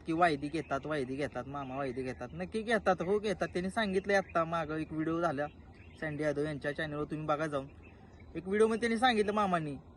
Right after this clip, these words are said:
"हो वायदी घेतो आम्ही, पण ते बैल जे आहेत ते उजेडात पण आणतात ना, कारण ते दोन नंबरचे, तीन नंबरचे बैल घे-, घेतात आणि त्याला ए-, फायनलमध्ये ठेवतात."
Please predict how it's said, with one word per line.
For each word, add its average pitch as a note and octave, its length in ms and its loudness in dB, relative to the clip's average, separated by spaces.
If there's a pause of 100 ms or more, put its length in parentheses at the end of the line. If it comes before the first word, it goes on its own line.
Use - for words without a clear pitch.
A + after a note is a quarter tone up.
"हो E3+ 80 -4
वायदी G3 300 2
घेतो G#3 280 4
आम्ही, F3 260 4
पण F#3 260 -2
ते G#3 40 8
बैल G#3 420 8
जे A3+ 100 8
आहेत F#3+ 220 8 (560)
ते F3 40 2
उजेडात F3+ 360 6 (100)
पण G#3+ 80 2
आणतात F#3 340 4
ना, F#3 180 0 (560)
कारण E3+ 240 2
ते G3 500 4 (500)
दोन E3+ 220 4
नंबरचे, F#3+ 440 2
तीन G3 220 -2
नंबरचे G3 380 2
बैल F#3+ 280 4
घे-, F#3+ 220 2
घेतात F3 380 4 (340)
आणि C#3+ 160 -6
त्याला E3+ 280 4
ए-, F3+ 180 4 (120)
फायनलमध्ये F3+ 500 2
ठेवतात." E3+ 360 2